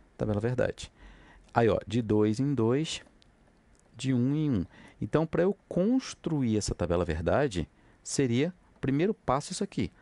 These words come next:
saber o número de linhas. Por isso que eu digo, ó, nesse caso aqui, ó, eu teria uma proposição A, uma proposição B, uma proposição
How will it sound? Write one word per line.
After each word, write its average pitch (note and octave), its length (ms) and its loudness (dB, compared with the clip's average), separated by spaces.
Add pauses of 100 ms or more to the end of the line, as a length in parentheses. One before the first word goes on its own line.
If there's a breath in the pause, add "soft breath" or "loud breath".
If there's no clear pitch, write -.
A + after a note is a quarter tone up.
(220 soft breath)
saber A2+ 300 -2
o B2 60 2
número B2 260 0
de C#3 100 -2
linhas. B2 460 -2 (720 soft breath)
Por A3+ 80 2
isso B3+ 160 0
que G#3 80 -2
eu F3+ 60 2
digo, F2+ 360 0
ó, - 60 -20 (640 soft breath)
nesse G#3+ 420 0
caso G2 380 0
aqui, E3 300 -2
ó, A2 100 2 (560 soft breath)
eu D3+ 160 -2
teria G#2+ 340 2 (160)
uma G3 240 0
proposição C3 880 -2 (760)
A, G2+ 180 0 (560)
uma B2 200 0
proposição G#2 840 -2 (540)
B, C#3+ 240 2 (480 soft breath)
uma B2 180 0
proposição A#2+ 800 -2